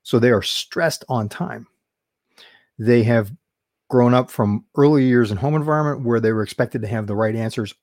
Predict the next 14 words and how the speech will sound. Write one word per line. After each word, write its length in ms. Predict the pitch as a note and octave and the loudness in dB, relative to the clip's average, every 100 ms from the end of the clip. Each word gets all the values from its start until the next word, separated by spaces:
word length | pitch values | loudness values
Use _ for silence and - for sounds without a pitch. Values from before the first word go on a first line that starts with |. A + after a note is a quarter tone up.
| _ | _
all 140 | A#2+ A#2+ | -4 -4
the 100 | A#2 | -2
time, 400 | C3+ C3+ C#3+ - _ _ _ _ - | -2 0 -2 -6 _ _ _ _ -4
likely 360 | A#2+ A#2+ A#2+ G2+ | 0 2 2 0
a 20 | |
very 240 | G2 B2+ | 2 2
high 300 | A2 - C3 | 2 -4 -4
bar 480 | A2 A2+ A2 C3 E3+ _ _ _ _ _ _ _ - | -2 -2 0 0 -4 _ _ _ _ _ _ _ 0
that 180 | A2+ - | 2 2
it 160 | C3 A#2+ | -4 -2
was, 320 | A#2 G#2 G2+ | -2 -2 -2
um, 400 | A#2 G#2 G#2 C3+ | -2 -2 -2 -4
you 80 | B2+ | -4
know, 240 | G2+ A#2 | -4 -6